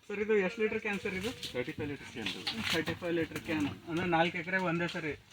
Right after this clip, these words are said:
Speaker 2: ಹಾ, ನಾಲ್ಕು ಎಕರೆ ಒಂದ್ ಸರಿ ಅಂತ ಹೇಳಿ.
Speaker 1: ಪ್ರೈಸ್ ಕಡಿಮೆ ಬಿದ್ದಿರ್ತದೆ
Speaker 2: ಹ್ಮ್.
Speaker 1: ಸರ್ ಅದು.
Speaker 2: ಇದು ಗ್ರೀನ್ ಗೋಲ್ಡ್ ಫೈವ್ ಲೀಟರ್ ಕ್ಯಾನ್ ಅದ ರೀ.
Speaker 1: ಓಕೆ. ರೈತ ಬಾಂಧವರೇ,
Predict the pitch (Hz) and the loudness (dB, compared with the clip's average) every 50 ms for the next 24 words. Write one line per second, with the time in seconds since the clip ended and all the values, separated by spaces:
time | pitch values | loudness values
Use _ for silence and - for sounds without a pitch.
0 | - - - 139 143 139 131 120 120 123 117 110 147 131 117 107 - 107 101 101 | -20 -12 -2 2 4 4 6 6 6 4 2 0 -2 -4 -4 -6 -8 -10 -10 -10
1 | 98 - - - - - - - - - - 156 151 151 160 170 165 - 160 156 | -12 -16 -18 -18 -16 -16 -16 -16 -16 -6 -2 0 0 2 2 0 -2 0 0 2
2 | 156 160 160 147 156 139 120 113 107 98 92 85 87 - 147 - 135 139 175 220 | 2 2 2 2 0 0 0 0 -2 -2 -4 -8 -10 -10 -12 -14 -14 -14 -14 -16
3 | - - - - - - 180 - 220 240 254 262 262 254 - 220 220 - - - | -16 -18 -20 -20 -20 -20 -20 -20 -20 -20 -20 -20 -20 -20 -20 -20 -20 -20 -20 -20
4 | - - - - - - - - _ - _ - - 120 117 120 110 110 127 135 | -20 -20 -20 -20 -20 -20 -20 -20 _ -20 _ -20 -20 -16 -16 -12 -8 -6 -4 -4
5 | 139 123 143 143 143 165 175 175 156 - 135 127 127 120 117 - 110 - 117 107 | -4 -4 -4 -4 -2 -2 -2 -2 -2 -2 0 0 0 0 -2 -4 -6 -8 -6 -6
6 | 101 98 98 98 120 151 156 - - 135 - - - - - - - - - - | -4 -6 -6 -8 -10 -12 -14 -16 -20 -20 -20 -20 -20 -20 -20 -20 -20 -20 -20 -20
7 | - _ _ _ 147 165 208 - - - - - - - - 160 151 156 156 156 | -20 _ _ _ -20 -20 -20 -20 -20 -20 -20 -20 -20 -16 -14 -8 -4 -2 -2 -2
8 | 180 170 180 185 175 185 185 190 190 208 | 0 0 0 2 2 2 4 4 6 4